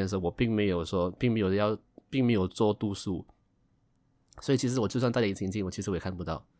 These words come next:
所以就，就很白痴，就是你要，就是我买了隐形眼镜过后，戴，戴，戴，戴了隐形眼镜，我还要再戴眼镜，就纯粹为了让自己的眼睛看起来，就是，<laughs> 就是为了让自己的眼睛看起来是万-，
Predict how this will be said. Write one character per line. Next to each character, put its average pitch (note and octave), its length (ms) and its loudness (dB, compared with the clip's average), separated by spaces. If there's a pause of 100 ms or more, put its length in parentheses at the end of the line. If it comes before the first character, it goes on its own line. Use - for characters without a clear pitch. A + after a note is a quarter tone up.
(720)
所 G#2+ 140 0
以 G2 40 2
就， B2+ 220 2 (280)
就 - 100 -2
很 A#2 160 0
白 E2+ 160 2
痴， G2 240 0
就 G#2 140 -2
是 A2+ 140 0
你 G#2 80 0
要， G2+ 80 0 (180)
就 A#2+ 100 -4
是 B2+ 140 0
我 A2 60 2
买 G2 140 0
了 F2+ 60 0
隐 F2 80 -4
形 G2 140 -2
眼 G2 160 -2
镜 G#2 140 -2
过 G#2+ 100 -2
后， G2+ 140 0
戴， - 180 -4
戴， A#2 140 0
戴， A#2+ 260 -4
戴 A2 160 -2
了 G#2 100 0
隐 F2+ 120 -2
形 F#2+ 160 -4
眼 F2+ 160 -2
镜， C3+ 200 0 (300)
我 F2+ 80 -6
还 E2 80 -2
要 F#2+ 80 4
再 G#2 140 -2
戴 G#2 100 0
眼 E2+ 240 -2
镜， D#2+ 180 -6 (800)
就 B2 120 -2
纯 G2+ 200 -2
粹 A2+ 140 0
为 G#2+ 160 2
了 G2+ 80 2
让 G#2 160 2
自 G#2 140 -4
己 F#2 120 -2
的 F2+ 80 0
眼 E2+ 220 -2
睛 E2 180 -6
看 G2+ 160 -4
起 F2 120 -6
来， D#2+ 120 -4 (240)
就 G2+ 120 -4
是， G2 200 -4 (420)
<laughs> - 380 -20
就 G#2+ 140 -6
是 A#2 80 0
为 A2 140 6
了 G#2 80 4
让 G#2 140 2
自 A2 60 0
己 G#2 60 2
的 G2 80 2
眼 F#2 80 0
睛 F2+ 120 -4
看 G2 180 -2
起 F#2 100 -6
来 F2 140 0
是 G2 200 0 (200)
万-， G2 180 -2